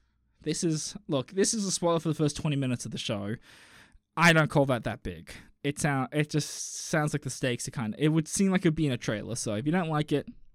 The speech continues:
too bad, so sad. So you got the Sandman, or that's what the, I imagine the main character is. He seems to be the guy who's in charge. He's the king of dreams, right?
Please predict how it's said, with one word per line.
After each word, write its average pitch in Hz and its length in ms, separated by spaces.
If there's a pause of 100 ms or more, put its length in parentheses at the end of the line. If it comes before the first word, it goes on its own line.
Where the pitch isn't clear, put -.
(600)
too 156 140
bad, 147 200
so 127 140
sad. - 280 (480)
So 262 500 (560)
you 226 100
got 262 80
the 196 80
Sandman, 113 640 (140)
or 156 260
that's 165 260
what 165 220
the, 151 160
I 127 120
imagine 143 340
the 139 80
main 131 180
character 123 460
is. 117 160
He 139 100
seems 135 280
to 139 60
be 135 120
the 127 80
guy 123 220
who's 123 120
in 113 80
charge. 117 380
He's - 180
the 143 80
king 147 260
of 135 80
dreams, 104 540
right? 202 300